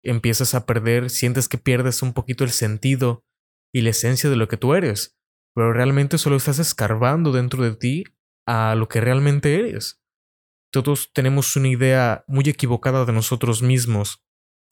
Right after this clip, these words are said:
una idea que tanto personas ajenas a nosotros, terceros,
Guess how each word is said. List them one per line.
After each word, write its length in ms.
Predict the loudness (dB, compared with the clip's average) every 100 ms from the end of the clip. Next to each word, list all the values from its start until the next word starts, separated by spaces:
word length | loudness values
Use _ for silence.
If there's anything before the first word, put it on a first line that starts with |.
| -6
una 160 | -2 0
idea 440 | 2 2 0 0
que 100 | -4
tanto 680 | -2 -2 0 0 0 -2 -4
personas 420 | -4 0 -2 -2
ajenas 460 | -4 -2 0 -2 -2
a 40 |
nosotros, 580 | -2 -2 -2 -2 -2 -2
terceros, 800 | -4 -2 0 2 0 -2 -6